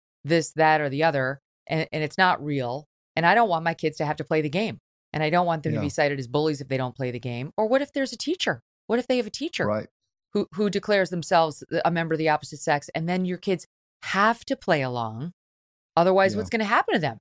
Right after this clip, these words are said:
Speaker 1: right? Like, <laughs> you wanna be tolerant,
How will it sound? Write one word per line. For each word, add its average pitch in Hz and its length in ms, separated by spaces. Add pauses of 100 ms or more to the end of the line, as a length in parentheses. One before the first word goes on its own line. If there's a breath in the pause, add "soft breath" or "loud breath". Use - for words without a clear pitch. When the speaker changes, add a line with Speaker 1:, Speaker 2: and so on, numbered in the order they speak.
Speaker 1:
right? 190 160
Like, 220 200 (1080)
<laughs> - 480
you 240 60
wanna 240 140
be 214 100
tolerant, 220 720